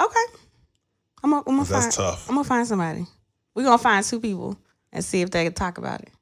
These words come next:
Speaker 2: Yeah.
Speaker 1: I wa-, I wanna get real nitty-gritty on this podcast.
Speaker 2: Yeah, 'cause I, I really,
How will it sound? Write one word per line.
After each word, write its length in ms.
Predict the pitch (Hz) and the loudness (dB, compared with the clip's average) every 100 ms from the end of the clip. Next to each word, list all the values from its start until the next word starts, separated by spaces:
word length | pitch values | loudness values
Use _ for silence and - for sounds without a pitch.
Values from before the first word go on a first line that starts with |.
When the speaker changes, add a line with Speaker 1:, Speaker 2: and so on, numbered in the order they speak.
| _ _ _ _ _ _ _ | _ _ _ _ _ _ _
Speaker 2:
Yeah. 460 | 98 92 87 82 90 - - | -6 -4 -4 -6 -8 -10 0
Speaker 1:
I 120 | 190 | 4
wa-, 140 | - | 6
I 160 | - 202 | 8 8
wanna 220 | 339 277 | 8 4
get 260 | 202 170 156 | 2 0 2
real 220 | 180 208 | 4 4
nitty-gritty 680 | 202 202 190 185 208 190 180 | 4 2 2 4 6 8 6
on 140 | 170 | 6
this 140 | 170 170 | 2 2
podcast. 840 | 185 170 151 156 135 110 - 151 | 2 4 2 0 -2 -4 -8 0
Speaker 2:
Yeah, 100 | 170 | 2
'cause 160 | 151 175 | 8 10
I, 160 | 165 | 10
I 160 | 82 143 165 | 10 8 8
really, 260 | 160 156 | 4 4